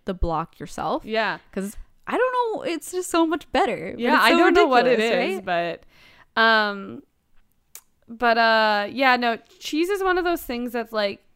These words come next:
Speaker 2: for me, mostly an afterthought now.
Speaker 1: Mm-hmm.
Speaker 2: Like, cheese is, like, a special occasion thing, even with the Daiya.
Speaker 1: Mm-hmm.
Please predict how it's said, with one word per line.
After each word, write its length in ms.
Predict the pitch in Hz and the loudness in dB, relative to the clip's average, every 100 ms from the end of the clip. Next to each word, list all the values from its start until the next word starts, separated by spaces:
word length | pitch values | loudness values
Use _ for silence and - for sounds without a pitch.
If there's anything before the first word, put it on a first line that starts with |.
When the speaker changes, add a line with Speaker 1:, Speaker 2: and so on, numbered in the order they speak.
| _ _ | _ _
Speaker 2:
for 200 | - 262 | -10 -8
me, 260 | 233 254 277 | -4 -4 -2
mostly 760 | 247 214 202 202 - 214 202 175 | -2 -2 -2 -6 -12 -10 -8 -10
an 140 | 175 | -10
afterthought 720 | 165 180 - - - - - | -10 -12 -14 -16 -12 -12 -12
now. 460 | 165 156 95 - 214 _ | -10 -10 -10 -12 -18 _
Speaker 1:
Mm-hmm. 280 | 202 180 190 - - - | -8 -6 -10 -16 -20 -10
Speaker 2:
Like, 160 | 226 220 | -8 -2
cheese 220 | 320 339 | 0 0
is, 120 | 339 | 0
like, 260 | 359 - - _ | -2 -4 -14 _
a 60 | 240 | -10
special 420 | - 233 226 220 | -6 -4 -4 -6
occasion 460 | 202 - 196 190 190 | -8 -8 -8 -8 -10
thing, 160 | 180 175 | -10 -6
even 260 | 254 262 | -4 -4
with 180 | 240 240 | -4 -6
the 80 | 202 | -10
Daiya. 460 | 131 92 76 73 - | -6 -6 -8 -10 -12
Speaker 1:
Mm-hmm. 260 | 202 190 | -10 -8